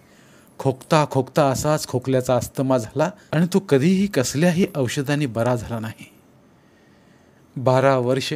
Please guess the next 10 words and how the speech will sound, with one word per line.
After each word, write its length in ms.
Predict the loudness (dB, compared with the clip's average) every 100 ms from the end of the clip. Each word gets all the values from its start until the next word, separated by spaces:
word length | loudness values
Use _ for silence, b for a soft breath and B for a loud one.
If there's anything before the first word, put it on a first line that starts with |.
| -4
आई 180 | -2 -2
आग्रहाने 680 | -2 -4 0 0 0 -2
आणि 180 | -4 -6
हट्टाने 500 | -6 -10 _ -2 -2
त्यांच्या 300 | -2 -4 -4
दम्यावर 400 | -4 -2 0 0
उपचार 440 | -2 -10 -6 -6 -4
करून 200 | -6 -8
घेत 180 | -10 -14
होती. 340 | -16 -18 -20